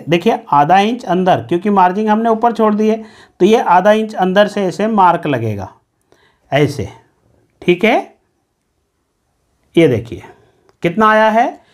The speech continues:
बिल्कुल परफेक्ट आपका ब्लाउज आ जाएगा। अब हम लगाएंगे नीचे का निशान।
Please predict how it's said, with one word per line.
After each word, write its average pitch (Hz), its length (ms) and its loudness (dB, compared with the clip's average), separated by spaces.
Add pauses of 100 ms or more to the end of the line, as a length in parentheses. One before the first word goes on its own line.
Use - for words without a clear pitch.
(220)
बिल्कुल 196 460 0
परफेक्ट 190 720 -2 (100)
आपका 165 400 0
ब्लाउज 170 480 0 (140)
आ 165 160 4
जाएगा। 98 480 -8 (960)
अब 220 180 2
हम 240 320 0
लगाएंगे 180 460 0
नीचे 180 340 -2
का 170 140 0
निशान। 113 400 -6